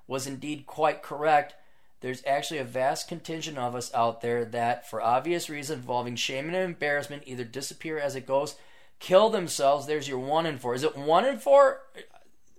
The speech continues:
Wait, one in four kill themselves? I did the suicide attempt. Now, that doesn't mean the four in ten. That doesn't mean four in ten killed themselves. I mean, four in ten attempted suicide. Is it as bad as one in four die?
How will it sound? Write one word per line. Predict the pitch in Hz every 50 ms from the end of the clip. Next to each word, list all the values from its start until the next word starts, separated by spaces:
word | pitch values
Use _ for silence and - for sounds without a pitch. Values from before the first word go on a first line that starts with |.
| - - 247
Wait, | 233 165 156 135 -
one | 147 190 240 269
in | 233
four | - 208 175 -
kill | - - - - 196 190 214 226
themselves? | 277 294 285 - - 277 285 302 349 - - - - - - - - - - - - - - - - - - - - - - - - -
I | 151 208
did | 220 247 185
the | 165 160
suicide | - - - 220 214 190 156 - - 131 123 113 113
attempt. | - - 127 113 110
Now, | 117 127 139
that | 156 170
doesn't | 175 170 - 165 160
mean | 160 156 151 143 135 - - 139 139 -
the | - 180
four | - - - 180 165 156
in | 147 135
ten. | 127 - 151 156 131
That | 120 117 -
doesn't | 131 127 131
mean | 127 120
four | 113 - 135 131 123
in | 110
ten | 127 120 110
killed | 104 - 175 170 160 139
themselves. | 123 120 117 - 107 113
I | 110 113
mean, | 110
four | 107 - 123 120
in | 113
ten | 107 131 117 107
attempted | 101 98 - - 180 170 175 120 117 -
suicide. | 165 165 147 - - 95 - - - -
Is | - 156 156 139 160
it | 226 262 302
as | 277 185 131
bad | - - 170 175 190 196 196
as | 180 139 143
one | 147 147 160
in | 165 151
four | 139 - 160 147 139 127
die? | 110 - 98 87 95 98 104 113 143 175